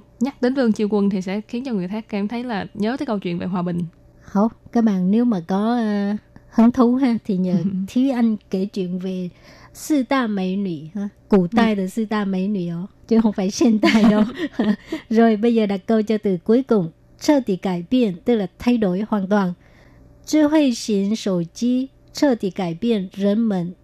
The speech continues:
Speaker 2: 的生活习惯. Trí huệ型手機徹底改變人們的生活習慣. Câu này có nghĩa là điện thoại thông minh đã thay đổi hoàn toàn thói quen sinh hoạt của con người. Trí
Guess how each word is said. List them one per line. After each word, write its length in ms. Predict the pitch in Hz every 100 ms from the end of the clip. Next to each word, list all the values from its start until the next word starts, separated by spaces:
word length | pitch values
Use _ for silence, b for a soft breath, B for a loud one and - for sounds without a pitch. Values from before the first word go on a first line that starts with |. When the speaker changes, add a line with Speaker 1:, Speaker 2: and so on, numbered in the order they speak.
| -
Speaker 2:
的 160 | 214 190
生 400 | - - 269 277
活 300 | 214 185 190
习 240 | - 185
惯. 320 | - 220 180 165 _ - - - - -
Trí 160 | - 277
huệ 300 | 254 285 233
型 320 | - 190 185
手 300 | - 196 175 165
機 360 | - 233 240 - -
徹 320 | - - 262
底 300 | 208 208 170 - -
改 200 | 202 185
變 260 | - 277
人 240 | 208 190 185
們 360 | 214 202 180 - _ -
的 300 | 214 190 180 -
生 380 | - 269 277
活 280 | 277 185 185
習 240 | 190 - 185
慣. 320 | 240 226 180 b b b b b
Câu 140 | 233 220
này 240 | 208 185
có 100 | 247
nghĩa 200 | 262 240
là 280 | 202 185 185
điện 240 | 202 202 196
thoại 220 | 214 185
thông 260 | 226 233
minh 240 | 240 240 220 _
đã 360 | 208 185 180 196 -
thay 160 | 240
đổi 240 | 226 190 202
hoàn 240 | 220 185 180
toàn 260 | 214 196 180 - -
thói 200 | 226 269
quen 220 | 240 214
sinh 200 | - 214
hoạt 220 | 208 165
của 80 | 180
con 240 | 175 196 196
người. 240 | 196 175 b b b b b b -
Trí 120 | -